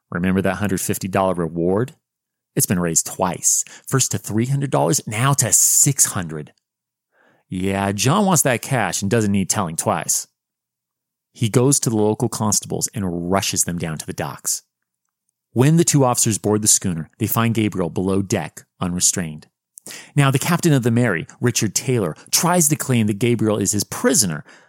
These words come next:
but the constables don't buy it. I'm guessing there was a plan or agreement between Richardson, his crew, and Gabriel, but we'll never know. The officers arrest Gabriel and put him on a ship bound for Richmond the next day.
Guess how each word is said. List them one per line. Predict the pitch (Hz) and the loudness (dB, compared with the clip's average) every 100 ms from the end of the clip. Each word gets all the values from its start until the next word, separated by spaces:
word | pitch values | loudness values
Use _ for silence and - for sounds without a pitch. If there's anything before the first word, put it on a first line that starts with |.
| _ _ | _ _
but | 117 - | -2 -2
the | |
constables | - 98 - 90 - | 0 -2 -2 -6 -6
don't | 82 | -6
buy | 80 73 | -8 -8
it. | - - _ _ _ _ _ _ _ - | -12 -16 _ _ _ _ _ _ _ -6
I'm | 151 165 | 2 4
guessing | 208 226 202 | 6 4 6
there | 175 | 6
was | 160 | 6
a | 147 | 2
plan | - 120 120 117 | 2 4 4 4
or | 104 | 2
agreement | 95 107 110 90 - | 0 2 2 0 -4
between | 95 - 120 107 | -6 -2 0 0
Richardson, | 90 92 - 85 - 85 - _ _ _ | 0 -2 -2 -4 -2 -4 -8 _ _ _
his | 120 | -2
crew, | - - 98 82 | -2 0 -2 2
and | 113 | 2
Gabriel, | 104 101 - 80 - _ - | 2 0 -2 -6 -10 _ 0
but | 135 | 2
we'll | 147 | 4
never | 107 92 | 2 0
know. | 85 78 71 _ _ _ _ _ _ _ - | -2 -4 -10 _ _ _ _ _ _ _ -2
The | 127 | 0
officers | 139 139 - - 123 | 2 0 2 2 2
arrest | 104 110 - | 2 2 0
Gabriel | 107 98 90 87 | 0 0 0 -4
and | 101 98 | -4 -4
put | 117 | 0
him | 117 | 2
on | 113 | 2
a | 110 | 2
ship | - 85 - - | -2 -6 -8 -6
bound | 101 92 98 | -2 0 0
for | - | -2
Richmond | 92 - 80 78 | -4 -4 -6 -6
the | |
next | 80 80 - | -6 -4 -4
day. | 85 78 | -4 -8